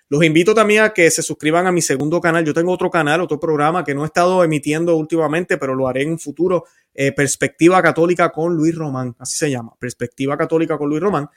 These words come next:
Y estamos también en Facebook, Instagram y Twitter por, eh, Conoce,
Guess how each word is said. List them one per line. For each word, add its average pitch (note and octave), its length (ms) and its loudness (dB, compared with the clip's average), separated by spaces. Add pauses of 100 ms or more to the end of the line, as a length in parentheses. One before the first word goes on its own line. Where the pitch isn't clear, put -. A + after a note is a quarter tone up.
(220)
Y C#3 100 0
estamos D#3+ 360 2
también F#3+ 300 4
en B2+ 100 -2
Facebook, G#3 520 2
Instagram E3+ 640 -2
y C3+ 120 -6
Twitter C#3+ 420 2 (300)
por, F#3+ 400 2 (100)
eh, C#3 220 2
Conoce, A#3 680 2